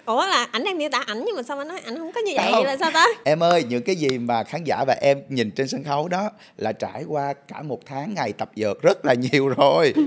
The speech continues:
Speaker 1: À,
Speaker 2: Và trải
Speaker 1: văn
Speaker 2: qua
Speaker 1: môn võ luyện rồi,
Speaker 2: ờ,
Speaker 1: đúng không?
Speaker 2: trải qua rất là nhiều xuất diễn rồi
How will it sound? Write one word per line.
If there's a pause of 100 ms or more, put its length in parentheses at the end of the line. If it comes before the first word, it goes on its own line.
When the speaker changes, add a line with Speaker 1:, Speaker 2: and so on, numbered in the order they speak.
(380)
Speaker 1:
À, (260)
Speaker 2:
Và
trải
Speaker 1:
văn
Speaker 2:
qua
Speaker 1:
môn
võ
luyện
rồi,
Speaker 2:
ờ,
Speaker 1:
đúng
không?
Speaker 2:
trải
qua
rất
là
nhiều
xuất
diễn
rồi